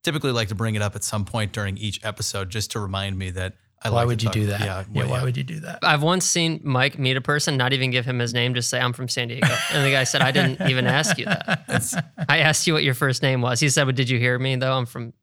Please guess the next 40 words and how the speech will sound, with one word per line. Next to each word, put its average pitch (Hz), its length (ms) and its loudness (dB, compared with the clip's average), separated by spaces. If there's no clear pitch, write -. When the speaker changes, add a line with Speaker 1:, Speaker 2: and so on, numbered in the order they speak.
Speaker 3:
San - 240 -2
Diego." - 240 -2
Speaker 1:
These 120 100 0
stories 117 320 2
are 110 80 0
out 107 160 2
on 120 80 0
the 127 80 0
internet 110 320 -2
now. 123 300 2
Speaker 2:
<laughs> - 20 -12
Speaker 1:
Nobody, 131 400 4
and 127 180 2
if 123 120 -4
it's - 80 0
on 156 100 2
the 151 80 0
internet, 147 280 2
it's 113 140 -2
true, 120 280 0
so 110 160 -2
I 107 100 0
can't 110 240 -4
refute 104 300 -6
it, 101 60 -2
Speaker 3:
So 175 140 4
Speaker 1:
but 214 200 0
Speaker 3:
let, 190 140 2
let, - 180 -2
let's 170 180 2
go, 185 320 2
let's 143 240 2
go 135 100 2
back 127 220 0
to - 80 -14
the, 123 240 0
to - 140 -16
the 131 80 2
actual 123 240 2
episode. 127 260 -2